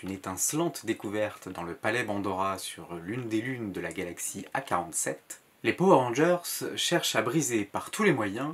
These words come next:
le bouclier mis en place par le Seigneur Z au milieu d'Angel Grove. S'ensuivent trahison, secret et un enlèvement qui font monter la tension dans cet arc rempli d'action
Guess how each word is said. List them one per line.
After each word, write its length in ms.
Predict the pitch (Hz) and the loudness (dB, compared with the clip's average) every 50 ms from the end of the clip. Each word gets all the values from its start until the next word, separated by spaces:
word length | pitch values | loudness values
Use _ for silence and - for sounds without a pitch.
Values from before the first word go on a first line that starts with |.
| 190 185 - | -8 -10 -6
le 180 | - 110 117 | -2 -2 -2
bouclier 680 | 123 135 180 185 - - - 147 135 127 123 117 104 98 | 0 -2 -4 -6 -6 -10 -10 -10 -10 -4 -2 0 0 0
mis 180 | 123 160 175 | 2 2 2
en 80 | 147 117 | 0 0
place 640 | - - 127 117 107 101 98 95 - - - - 104 - - - | -2 -4 -4 -2 0 0 0 0 -2 -2 -2 -2 -4 -4 -4 -4
par 140 | - 92 87 | -2 -2 -2
le 80 | 87 | -2
Seigneur 400 | 87 - - 180 165 135 107 95 | -2 0 2 2 2 2 2 -2
Z 140 | 92 95 117 131 139 143 139 131 123 107 - - _ - | -4 -4 -4 -2 -2 -4 -4 -4 -4 -6 -6 -8 _ -4
au 80 | 110 | -4
milieu 260 | 107 110 131 156 175 | -2 -2 0 2 2
d'Angel 320 | 165 151 139 123 113 107 - | 2 2 0 0 -2 -4 -4
Grove. 300 | - 95 87 87 87 92 95 - _ _ _ _ _ | -2 -2 -2 -2 -4 -6 -10 -14 _ _ _ _ _
S'ensuivent 840 | - - - 151 143 - - - - 147 143 135 127 110 104 101 - | 0 4 6 6 6 6 4 4 2 0 -2 -2 -2 0 0 0 0
trahison, 640 | - - - 120 127 135 131 120 120 139 139 131 120 | 0 0 4 6 6 6 6 4 4 4 4 4 4
secret 640 | - - - 143 139 - - 135 131 120 104 - - 135 | 2 2 4 2 2 2 2 2 2 2 2 0 -2 0
et 80 | 110 | 2
un 180 | 92 98 120 165 | 2 4 6 6
enlèvement 680 | 180 165 139 123 113 113 131 151 170 170 165 160 147 - | 8 8 6 4 2 2 4 4 4 4 2 0 -4 -6
qui 140 | - - 135 | -6 -6 -6
font 160 | - - 135 | -4 -4 0
monter 280 | 123 139 147 143 - 139 | 2 2 2 2 2 0
la 120 | 113 90 | 0 0
tension 680 | - - - 175 175 - - - - - 160 170 160 | -2 -6 -6 -6 -4 -4 -4 -4 -2 -2 -2 -2 -2
dans 180 | 147 117 - 107 | -2 -4 -4 -4
cet 360 | - - - 110 - - - - | -4 -4 -6 -8 -8 -6 -2 0
arc 380 | - 139 - - - - - 113 | 0 0 0 -2 -10 -8 -4 -4
rempli 520 | 92 - - 135 185 180 - - 165 170 | -4 0 2 2 2 2 0 0 0 0
d'action 500 | 131 123 117 - - - - 135 139 135 | 0 0 -2 -4 -6 -6 -4 -4 -4 -4